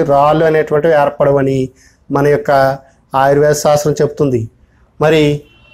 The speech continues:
కూరగాయలలో ఉండేటువంటి వాటిల్లో చెప్పాము. మరి ఆకుకూరల్లో ఏ కూర తినాలి అంటే మీ అందరికీ తెలుసు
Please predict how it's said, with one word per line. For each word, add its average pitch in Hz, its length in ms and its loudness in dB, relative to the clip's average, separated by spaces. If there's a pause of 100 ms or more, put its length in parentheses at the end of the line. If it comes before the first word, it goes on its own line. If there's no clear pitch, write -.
(120)
కూరగాయలలో 175 960 2 (680)
ఉండేటువంటి 160 680 0
వాటిల్లో 156 440 0 (120)
చెప్పాము. 147 400 0 (500)
మరి 147 220 2 (600)
ఆకుకూరల్లో 180 800 2 (160)
ఏ 170 80 2 (100)
కూర 180 180 2 (120)
తినాలి 160 440 2 (540)
అంటే 139 280 0 (600)
మీ 143 80 0 (120)
అందరికీ 185 420 2 (100)
తెలుసు 165 280 0